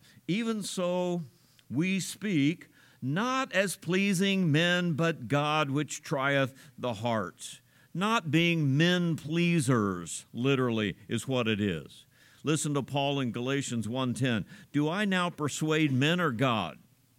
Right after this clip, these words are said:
Do I seek to please men?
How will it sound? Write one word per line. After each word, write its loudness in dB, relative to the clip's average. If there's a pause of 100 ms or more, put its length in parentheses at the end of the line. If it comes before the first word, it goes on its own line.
(960)
Do 0
I 2
seek -4
to 0
please 0
men? 0